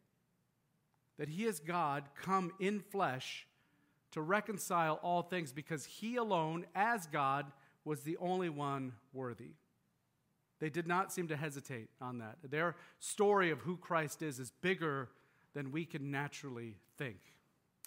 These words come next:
Now, I'll confess to you one thing about Christmas time. I,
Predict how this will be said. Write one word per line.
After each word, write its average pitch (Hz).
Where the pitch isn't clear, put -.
Now, 175
I'll 180
confess 208
to 226
you 208
one 190
thing 180
about 160
Christmas 156
time. 113
I, 190